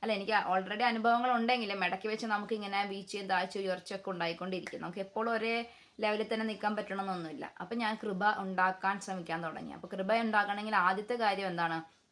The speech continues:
ദൈവത്തിലേക്ക് കോൺസെൻട്രേറ്റ് ചെയ്യുക എന്നുള്ളതാണ്. അതായത് മനുഷ്യന്മാരെ നോക്കാൻ പോകരുത്, ദൈവത്തിലേക്ക് കോൺസെൻട്രേറ്റ് ചെയ്യുക. ഇത് മനുഷ്യന്മാർക്ക് നമ്മളെ രക്ഷിക്കാൻ സാധിക്കത്തില്ല. സാധിക്കുമെങ്കിൽ നമ്മൾ, ആം, പിന്നെ മനുഷ്യരിലെ ദൈവമായിട്ട് അങ്ങ് പ്രഖ്യാപിച്ചാൽ പോരെ. പക്ഷെ അങ്ങനെയല്ല,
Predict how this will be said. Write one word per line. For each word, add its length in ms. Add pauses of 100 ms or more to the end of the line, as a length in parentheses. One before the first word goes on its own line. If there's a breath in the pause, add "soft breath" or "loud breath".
(180)
ദൈവത്തിലേക്ക് 800 (100)
കോൺസെൻട്രേറ്റ് 600
ചെയ്യുക 220
എന്നുള്ളതാണ്. 400 (420 loud breath)
അതായത് 340
മനുഷ്യന്മാരെ 480
നോക്കാൻ 280
പോകരുത്, 320 (180)
ദൈവത്തിലേക്ക് 720
കോൺസെൻട്രേറ്റ് 540
ചെയ്യുക. 160 (120)
ഇത് 120 (120)
മനുഷ്യന്മാർക്ക് 580
നമ്മളെ 260
രക്ഷിക്കാൻ 400
സാധിക്കത്തില്ല. 480 (120)
സാധിക്കുമെങ്കിൽ 580
നമ്മൾ, 180 (520 loud breath)
ആം, 440 (400)
പിന്നെ 240
മനുഷ്യരിലെ 420 (200)
ദൈവമായിട്ട് 400
അങ്ങ് 180
പ്രഖ്യാപിച്ചാൽ 520
പോരെ. 200
പക്ഷെ 200
അങ്ങനെയല്ല, 360